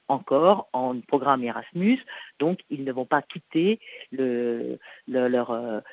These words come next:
puisque c'est l'année universitaire qui avait commencé, donc, euh, à la fin de l'année universitaire, donc, euh, en juin, et donc en septembre, il n'y aura plus de programme Erasmus pour une nouvelle année universitaire. D'accord ?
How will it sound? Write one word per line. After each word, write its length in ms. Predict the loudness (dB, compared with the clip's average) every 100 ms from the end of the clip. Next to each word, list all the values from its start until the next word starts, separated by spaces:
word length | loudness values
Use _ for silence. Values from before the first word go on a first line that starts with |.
| _
puisque 240 | -12 -8
c'est 60 | -4
l'année 220 | -2 -2
universitaire 600 | -2 -2 -2 -4 -4 -4
qui 120 | -2 -4
avait 140 | -4
commencé, 540 | -2 -2 -2 -4 -4 -2
donc, 220 | -6 -8 -10
euh, 80 | -10 -10 -18 -14
à 240 | -12 -4 -4
la 80 | -2
fin 160 | -2 0
de 40 |
l'année 180 | 0 -4
universitaire, 800 | -6 -6 -8 -10 -10 -6 -6 -8
donc, 280 | -10 -10 -10
euh, 80 |
en 220 | -8 -8 -8
juin, 380 | -4 0 0 -2 -10 -18 -8
et 80 | -4
donc 200 | -4 -4
en 60 | -8
septembre, 320 | -4 -2 0
il 40 |
n'y 60 | 0
aura 100 | -4
plus 200 | -4 -4
de 40 |
programme 340 | -2 -2 -2 -4
Erasmus 380 | -8 -8 -14 -10
pour 160 | -8 -8
une 160 | -6
nouvelle 260 | -2 0 0
année 200 | -2 -4
universitaire. 580 | -6 -8 -10 -16 -20 -20 _ _ -14
D'accord ? 280 | -4 -4